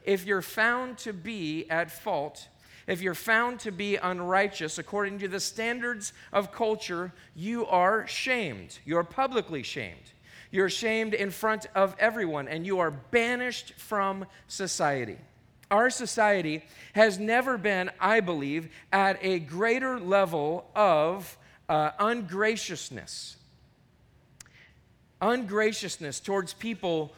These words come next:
who are found to be sinners. For people who are found to have done something wrong.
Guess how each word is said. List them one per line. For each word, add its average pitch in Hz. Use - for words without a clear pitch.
who 202
are 170
found 202
to 196
be 160
sinners. -
For 214
people 240
who 220
are 208
found 233
to 208
have 185
done 196
something 180
wrong. 127